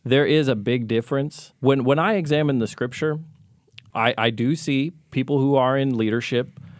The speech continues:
uh, receiving gifts of support, free will gifts of support from, um, those that they are discipling.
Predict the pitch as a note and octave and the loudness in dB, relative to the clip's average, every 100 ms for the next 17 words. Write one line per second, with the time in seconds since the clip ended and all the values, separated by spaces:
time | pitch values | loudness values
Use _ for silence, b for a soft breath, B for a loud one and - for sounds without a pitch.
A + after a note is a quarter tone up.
0 | B B - G#2 G2+ F#2+ F#2 F#2 A2 A2+ | B B -2 0 2 2 0 0 -2 -4
1 | - B2 A#2+ B2 A2+ G2+ B2 - - A#2+ | -2 -2 0 0 0 -2 -2 -6 -4 -4
2 | - A2+ - G#2+ C#3+ E3+ - B2+ B2 B2 | -4 -8 -2 0 0 -4 -6 -2 0 2
3 | C3 G#2+ - A#2 A2+ C#3+ - B2 - A#2 | 0 -2 -10 -2 -2 -2 -4 -6 -4 -8
4 | - G#2+ D#3 - - G#2+ G#2+ A#2+ C3+ b | -2 -2 -2 -10 -4 0 0 -2 -4 b
5 | b b b G#2 G2 F#2 G2+ A2 A2+ G#2 | b b b -2 -2 0 0 0 -4 -2
6 | A2 A2 G2+ - G2 G#2 C#3+ E3 G3 | 0 0 -2 -4 -4 -4 -4 -4 -8